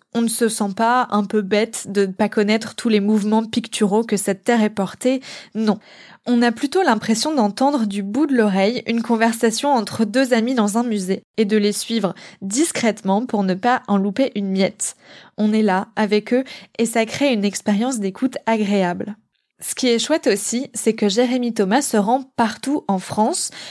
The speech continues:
pour ses interviews, pour bien montrer que l'art n'est pas qu'un truc de bobo parisien qui va à la fiac parce que ça fait bien. L'épisode qui m'a sûrement le plus réjoui, c'est celui qu'il a tourné le jour de la réouverture des musées après les confinements.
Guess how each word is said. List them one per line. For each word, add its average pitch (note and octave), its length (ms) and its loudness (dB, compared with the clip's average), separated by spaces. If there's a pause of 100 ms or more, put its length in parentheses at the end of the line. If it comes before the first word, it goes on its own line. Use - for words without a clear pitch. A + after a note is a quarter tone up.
(140)
pour B3+ 140 2
ses A#3 280 2
interviews, G#3+ 600 0 (340)
pour A3+ 160 2
bien A#3+ 160 0
montrer D4 360 0
que C#4 100 0
l'art A3 400 4
n'est G#3 140 2
pas B3+ 160 0
qu'un A3+ 160 -2
truc A#3 240 -2
de F#3 100 0
bobo G#3 340 0
parisien G#3 640 0
qui - 160 -8
va G#3 180 2
à G3+ 40 4
la F#3 140 2
fiac B3 360 -2
parce - 220 -6
que G#3 80 -2
ça A3 160 0
fait A3 100 0
bien. F#3 240 -2 (680)
L'épisode A#3+ 560 0
qui - 100 -2
m'a F#3+ 140 2
sûrement G#3+ 340 2
le G#3 160 2
plus C4 340 0
réjoui, A#3 500 0 (280)
c'est A#3 220 0
celui A#3+ 260 2
qu'il A#3+ 220 2
a F#3+ 80 2
tourné A#3 320 0
le B3 100 2
jour A#3 280 -2
de A3+ 60 0
la F#3 140 2
réouverture A3+ 640 0
des G#3 140 -2
musées G3+ 440 -2
après G#3 300 0
les G#3+ 140 2
confinements. G#3 580 -4